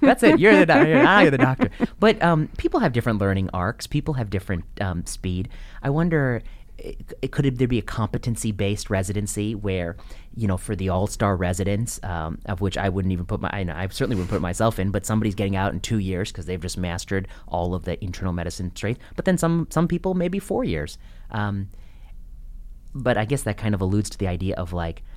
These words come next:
Speaker 1: what do you do with the residents who are a little slow or who are struggling? How do you,
Speaker 2: Mm-hmm.
Speaker 1: how do you think about getting them back, you know, with the rest of everyone?
Speaker 2: Well, it's, you know, you bring up this larger question of,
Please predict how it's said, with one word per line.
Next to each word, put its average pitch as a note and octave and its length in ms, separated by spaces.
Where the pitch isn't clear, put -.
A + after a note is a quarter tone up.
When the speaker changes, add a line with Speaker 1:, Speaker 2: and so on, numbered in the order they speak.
Speaker 1:
what D3 120
do F3+ 80
you E3 80
do C#3 140
with B2+ 120
the A2 80
residents G#2 480
who A2+ 240
are B2+ 260
a F#2 60
little E2+ 200
slow D#2+ 600
or F2+ 80
who F#2 60
are F#2+ 40
struggling? D#2+ 580
How - 140
do F#3 60
you, F3 160
Speaker 2:
Mm-hmm. F#3 160
Speaker 1:
how A2+ 60
do A2 60
you G2+ 40
think G#2 240
about E2 340
getting F#2+ 220
them F#2 160
back, E2 320
you - 120
know, E2+ 100
with E2 140
the E2+ 80
rest D#2+ 260
of D#2+ 60
everyone? D2+ 400
Speaker 2:
Well, D#4 160
it's, C4 320
you D#4 80
know, C#4+ 240
you C4 180
bring D4 240
up G4 100
this - 240
larger G3 380
question F3 500
of, D#3+ 340